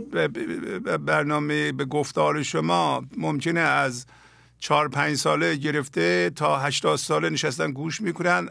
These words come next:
Speaker 2: در سطوح مختلف دانش و شغل‌های مختلف. توجه می‌کنه یکی باسواده، یکی بیسواده، یکی کارگر ساختمانه، اون یکی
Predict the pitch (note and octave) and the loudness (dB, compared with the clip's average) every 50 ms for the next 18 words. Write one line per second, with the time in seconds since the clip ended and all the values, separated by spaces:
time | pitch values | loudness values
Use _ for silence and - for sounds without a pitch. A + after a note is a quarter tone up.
0 | - - D#3 D3 C#3+ C#3+ C#3 C3+ C3 - - - - - E3+ E3 F#3+ F#3+ E3+ F3 | -6 -2 2 2 4 2 2 0 -4 -6 -10 -10 -8 -8 -8 -4 0 2 2 4
1 | D3+ C3+ D3 C#3+ - - - D3+ D#3 E3 D#3+ C#3 D#3+ D3+ C#3+ D#3 D3+ C#3+ C#3+ C#3 | 4 4 2 0 -2 -2 0 0 2 0 0 -2 -4 -6 -2 2 2 2 4 2
2 | C#3 C#3+ D3+ E3+ F3 F3+ E3 - - - _ _ _ _ _ _ _ _ _ _ | 2 0 0 0 0 0 -2 -4 -8 -12 _ _ _ _ _ _ _ _ _ _
3 | _ _ _ - D#3 C#3+ C#3+ C#3+ C#3+ C#3+ D3 D3 D3+ D3+ E3 - _ - - - | _ _ _ -8 -4 0 2 2 2 2 2 0 0 -2 -4 -6 _ -20 -20 -20
4 | _ _ - - _ _ _ _ _ - - - - E3+ E3 C#3 D3+ D3+ C#3 D#3 | _ _ -20 -20 _ _ _ _ _ -18 -8 -2 2 2 2 4 2 2 2 2
5 | E3 E3+ F3 D#3+ D3+ D3 - - - - D3 C#3 C3 A#2+ - - - - _ _ | 2 2 2 0 0 -2 -2 0 0 2 2 2 0 -2 -4 -12 -20 -20 _ _
6 | _ _ _ _ _ _ _ _ _ _ _ _ _ _ _ _ _ _ _ _ | _ _ _ _ _ _ _ _ _ _ _ _ _ _ _ _ _ _ _ _
7 | _ _ _ _ _ _ _ _ _ _ _ _ - - C3+ C3+ C#3 C#3 C3 C#3 | _ _ _ _ _ _ _ _ _ _ _ _ -2 0 2 4 4 4 2 0
8 | D3+ D#3+ F3+ E3+ - G3 F3 E3+ D#3+ D3+ D#3 D3+ C#3 - F3+ E3 D3+ D#3+ D#3 D#3 | 0 0 0 0 0 2 2 2 2 2 2 0 0 -2 -2 0 2 4 4 4
9 | C#3 - D#3 D3+ D3+ E3 E3 D#3 F3 E3 D#3 C3+ - - D3 D3+ D3+ C#3+ - - | 4 2 2 4 4 2 2 2 2 2 2 0 -2 -4 -4 -4 -4 -2 0 0
10 | C#3 C#3+ D3 E3 E3+ D#3+ F3 E3+ D#3+ D3+ C#3+ C3+ - - D#3+ D#3 C#3 - - - | 2 4 4 4 2 2 2 0 2 0 -2 -2 -4 -4 -4 -4 -6 -6 -8 -4
11 | - - C#3 C3+ C3 C#3+ C#3+ C#3+ C#3 - - C#3+ C3+ - - - C#3 C#3+ D3+ E3 | 0 2 2 2 2 2 0 0 0 0 0 0 0 0 -2 -2 0 2 2 2
12 | E3+ E3+ E3+ D3+ C#3+ C#3+ C#3 C#3 B2+ A#2+ - - - D3 C#3+ C3+ | 2 0 0 0 0 0 0 0 0 -2 -4 -2 -2 0 0 -2